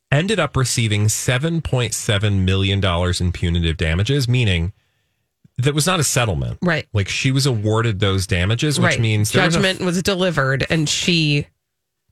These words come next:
Speaker 2: was awarded.
Speaker 1: And of the allegations, he was alleged to have created a very sort of hostile environment when she was pregnant, and he was very dismissive of her.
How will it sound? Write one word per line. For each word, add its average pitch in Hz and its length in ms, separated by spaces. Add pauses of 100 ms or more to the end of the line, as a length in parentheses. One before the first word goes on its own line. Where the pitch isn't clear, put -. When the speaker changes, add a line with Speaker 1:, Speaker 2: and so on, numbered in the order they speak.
Speaker 2:
was 156 180
awarded. 143 420
Speaker 1:
And 135 140
of 170 240
the 175 140
allegations, 120 1040 (960)
he - 240
was 170 220
alleged 117 480
to 117 220
have 104 280
created 110 480
a 101 140
very 113 480
sort - 180
of 98 80
hostile 110 560
environment 92 560
when 98 160
she 90 220
was 82 160
pregnant, 151 680 (760)
and 127 100
he 127 80
was 117 120
very 107 160
dismissive 107 520
of 147 140
her. 131 420